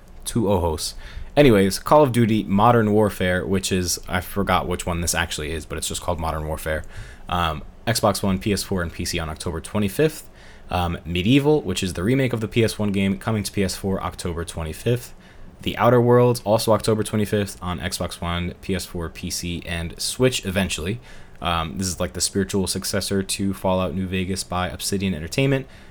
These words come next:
Probably gonna be the big title of the season, kinda like when Fallout four and Red Dead Redemption two came out and, like, took over the hive mind for a while. That's my prediction. Um, Luigi's Mansion three, obviously, on October thirty-first, as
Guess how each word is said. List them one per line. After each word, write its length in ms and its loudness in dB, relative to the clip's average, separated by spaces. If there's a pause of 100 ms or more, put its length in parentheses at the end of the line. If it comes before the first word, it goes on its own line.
(160)
Probably 300 8
gonna 140 2
be 320 2
the 180 -2
big 160 0
title 240 2
of 80 0
the 60 -6
season, 420 0
kinda 180 0
like 180 0
when 100 0
Fallout 360 -2
four 300 -2
and 220 -4
Red 120 -2
Dead 120 -4
Redemption 360 -2
two 220 -2
came 240 0
out 240 0
and, 240 -6
like, 120 -4 (140)
took 220 -4
over 320 -2
the 240 -6 (360)
hive 220 0
mind 260 0
for 140 -6
a 40 -2
while. 300 -2 (280)
That's 180 4
my 100 0
prediction. 440 -10 (480)
Um, 500 2 (680)
Luigi's 280 2
Mansion 300 -2
three, 260 6
obviously, 520 2
on 120 -2
October 400 -6
thirty-first, 640 0
as 160 -4